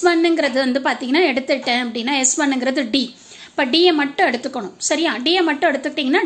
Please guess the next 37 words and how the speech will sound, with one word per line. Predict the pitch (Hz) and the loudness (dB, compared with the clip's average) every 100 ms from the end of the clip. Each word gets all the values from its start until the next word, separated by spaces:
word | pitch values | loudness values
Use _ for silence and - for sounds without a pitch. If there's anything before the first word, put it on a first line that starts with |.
| 254 | 2
dash, | 240 - - | 2 0 0
dash. | 226 - - - - - 311 | -2 -2 -6 -10 -18 -12 -4
அப்ப | 269 262 | 0 2
dash, | 262 285 - | 2 0 0
dash | 311 302 262 | 0 0 -4
அப்படியே | - 262 247 | -2 0 0
எடுத்து | 240 277 | 0 -2
எழுதிக்கணும். | 233 247 269 208 - _ _ 320 | -2 -4 -6 -8 -10 _ _ -6
ஓகே, | - 403 - - - - | -2 -4 -4 -16 -12 -2
அடுத்து | 269 349 440 | -2 2 2
வந்து | 359 - | 2 2
பாத்தீங்கன்னா | 311 294 285 302 254 | 0 0 0 0 2
என்ன | 285 294 | 2 0
இருக்கு? | 277 392 554 233 220 | 0 -4 -4 -4 0
B | 302 262 | 2 2
டேஷ்னு | 254 254 - 269 | 0 0 0 0
இருக்கு. | 240 240 466 - - - - | 0 -2 -4 -4 -14 -12 -2
So, | 339 | 0
அப்ப | 339 247 | 2 2
B | 302 359 311 | 2 2 2
dash | 269 294 339 | 0 0 -2
அப்படின்னா, | 240 277 254 370 262 | -2 -2 0 0 0
B-ங்கிறது | 311 320 302 285 311 | 0 2 0 0 2
வந்து | 311 285 | 2 0
எதுல | 269 294 | 0 0
வரும்? | 269 349 269 | 0 0 0
எஸ் | 254 294 | 0 0
நாட்ல | 262 262 269 | 0 -2 -2
வரும். | 214 - - - - - | -4 -8 -14 -18 -16 -4
So, | 320 277 | 0 2
எஸ் | 254 302 | 2 2
நாட், | 302 370 - - 294 | 2 2 -4 -6 -2
comma | 262 370 453 233 220 | 0 0 -2 -2 -2
dash. | 185 - - - - - 302 | -2 -4 -6 -10 -20 -10 -2
அடுத்து | 294 381 415 | -2 2 2
வந்து | 349 294 | 4 2
பாத்தீங்கன்னா | 339 311 302 311 | 0 0 0 0